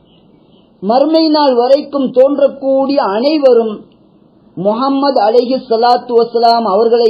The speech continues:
ஏற்று பின்பற்ற கடமைப்பட்ட நபி, அந்த வகையிலே அவர்களுடைய உம்மத்தினர் என்ற ஒரு கருத்து காணப்படுகின்றது என்பதை தெளிவுபடுத்திவிட்டோம்.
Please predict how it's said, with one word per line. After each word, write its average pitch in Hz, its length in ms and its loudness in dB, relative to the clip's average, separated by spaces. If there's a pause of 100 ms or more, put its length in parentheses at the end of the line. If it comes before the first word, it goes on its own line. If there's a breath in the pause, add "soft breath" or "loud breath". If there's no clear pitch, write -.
(120)
ஏற்று 240 440 0 (120)
பின்பற்ற 240 680 -2
கடமைப்பட்ட 262 840 0
நபி, 208 320 -2 (1040)
அந்த 277 300 0
வகையிலே 269 600 -2 (160)
அவர்களுடைய 262 680 0
உம்மத்தினர் 247 760 -4 (880)
என்ற 285 380 -2
ஒரு 226 220 2
கருத்து 226 420 -4
காணப்படுகின்றது 208 880 -4 (140)
என்பதை 202 400 -4
தெளிவுபடுத்திவிட்டோம். 165 920 -6